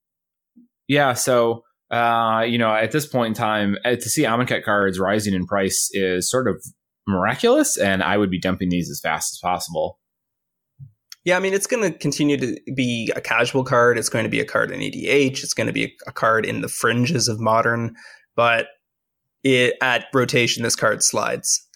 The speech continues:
Speaker 2: hard, and you get a chance to probably pick up foils cheap sometime
Speaker 1: Right.
Speaker 2: this summer.
Speaker 1: Yep.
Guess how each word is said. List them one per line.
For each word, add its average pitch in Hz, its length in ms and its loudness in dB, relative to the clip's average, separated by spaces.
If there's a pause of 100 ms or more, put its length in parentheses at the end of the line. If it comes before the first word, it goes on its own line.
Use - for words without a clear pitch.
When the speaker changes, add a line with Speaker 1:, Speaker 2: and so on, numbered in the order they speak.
Speaker 2:
hard, - 460 0 (220)
and 117 140 -2
you 113 80 -2
get 110 120 0
a 110 40 -2
chance 110 320 -2
to - 80 -12
probably 104 320 0
pick - 160 -2
up - 140 -4
foils - 340 -2
cheap - 220 -8 (560)
sometime - 220 2
Speaker 1:
Right. - 80 -6
Speaker 2:
this - 120 -4
summer. - 280 -4 (500)
Speaker 1:
Yep. 170 140 2